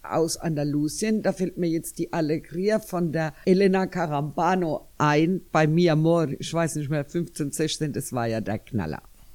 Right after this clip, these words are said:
Also es gibt Leute, die können in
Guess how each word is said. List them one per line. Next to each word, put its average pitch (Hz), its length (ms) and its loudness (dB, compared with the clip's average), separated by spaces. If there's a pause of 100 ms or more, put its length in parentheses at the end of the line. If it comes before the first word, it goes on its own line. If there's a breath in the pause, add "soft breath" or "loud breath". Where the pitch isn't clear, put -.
(180)
Also 185 200 8
es 202 140 2
gibt - 260 -2
Leute, 226 400 6
die 202 480 -2 (120)
können 202 460 4
in 196 140 4